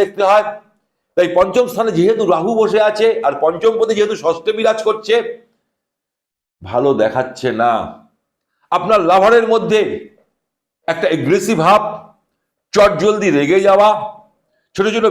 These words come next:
বিষয় নিয়ে আর্গুমেন্ট করে ফেলা, এটা দেখাচ্ছে। এর ফলে আপনাদের লাভ রিলেশন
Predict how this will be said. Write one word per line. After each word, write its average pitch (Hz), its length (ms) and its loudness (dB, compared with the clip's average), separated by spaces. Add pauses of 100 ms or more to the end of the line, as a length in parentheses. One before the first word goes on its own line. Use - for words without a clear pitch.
বিষয় 208 280 2
নিয়ে 208 160 0 (120)
আর্গুমেন্ট 202 460 -2
করে 208 260 0
ফেলা, 208 220 4 (1500)
এটা 143 140 0 (100)
দেখাচ্ছে। 135 640 -2 (640)
এর 226 220 2
ফলে 254 180 2
আপনাদের 247 380 2
লাভ 214 120 4 (100)
রিলেশন 247 260 0